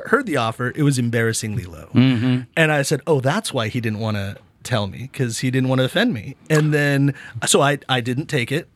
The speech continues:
Speaker 1: And then you worked there for a short while after it opened. I mean, Standard Foods opened to a great success. It was packed.
Speaker 2: Yeah.
Speaker 1: And it was the talk of the town. It was nominated in its first month, few months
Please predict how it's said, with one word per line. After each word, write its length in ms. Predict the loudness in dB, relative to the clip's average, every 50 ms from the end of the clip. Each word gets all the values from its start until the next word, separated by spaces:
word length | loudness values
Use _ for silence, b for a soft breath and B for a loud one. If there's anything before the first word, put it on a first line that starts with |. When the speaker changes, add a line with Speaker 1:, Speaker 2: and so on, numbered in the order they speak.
| _ _ _ _ _
Speaker 1:
And 260 | 0 2 2 2 0
then 380 | 0 0 0 2 2 0 0 b b b b b b b b
you 440 | -8 -4 0 2 2 2 2 2 2 2
worked 300 | 2 0 0 -2 -2 0
there 220 | 2 2 2 2
for 160 | 0 -2 -4
a 60 | -4
short 280 | -2 0 0 0 0 2
while 480 | 2 2 2 2 2 0 -2 -2 -4 -2 -4
after 240 | -4 -4 -2 -2 0
it 80 | 0
opened. 400 | 0 0 -2 -2 -2 -2 -2 -2 -2
I 40 |
mean, 260 | -2 -2 -2 -2 -2 -6 -10 -18 -20 -20 -20 -8
Standard 320 | 0 2 2 4 4 2
Foods 180 | 0 -2 0 0
opened 320 | 0 0 -2 -4 -4 -4
to 120 | -6 -6 -8
a 80 | -8
great 440 | -10 -10 -6 -2 -2 -2 -2 -2 -6
success. 640 | -10 -10 -10 -6 -4 -4 -4 -4 -8 -10 -12 -12 -6 -4
It 160 | -4 -2 0
was 240 | 0 -2 -2 -4 -6 -10 _ _ _ _ _
packed. 720 | -20 -20 -20 -20 -16 -8 -4 -4 -2 -2 -4 -6 -6 0 2
Speaker 2:
Yeah. 200 | 2 2 2 0 -6 -12 _ -4
Speaker 1:
And 80 | -2 -2
it 40 |
was 100 | -2 -2
the 80 | -4 -8
talk 320 | -8 -4 -2 -2 -2 -2
of 40 | -4
the 60 | -6
town. 500 | -4 -2 -2 -2 0 0 0 0 -2 -2
It 100 | -2 -2
was 200 | -4 -4 -4 -6 -10 _ _ -8
nominated 560 | -6 -4 -2 -2 0 2 2 2 2 2 2
in 80 | 0 -2
its 140 | -2 -4 -4
first 320 | -2 -2 -2 -2 -2 -6 _ _
month, 340 | -4 -2 0 0 0 -2 -4
few 180 | -6 -6 -4
months 380 | 0 0 0 0 0 -2 -6 -4